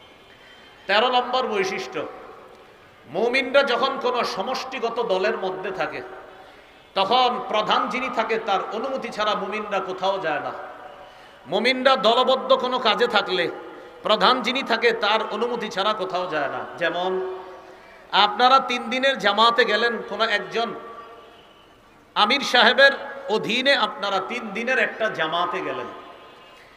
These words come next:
জামাতে যাওয়ার পর আপনি পাঁচ মিনিটের জন্য ফার্মেসিতে যাবেন ঔষধ আনার জন্য।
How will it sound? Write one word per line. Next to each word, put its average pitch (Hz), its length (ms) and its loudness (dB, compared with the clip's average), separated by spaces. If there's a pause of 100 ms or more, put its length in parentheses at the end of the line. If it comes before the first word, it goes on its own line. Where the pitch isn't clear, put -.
(180)
জামাতে 254 460 2
যাওয়ার 262 340 4
পর 254 180 2
আপনি 226 440 0 (600)
পাঁচ 226 280 0
মিনিটের 269 420 2
জন্য 233 500 -2
ফার্মেসিতে 202 540 -2
যাবেন 196 300 -2 (140)
ঔষধ 202 340 -2
আনার 185 280 0
জন্য। 135 340 -6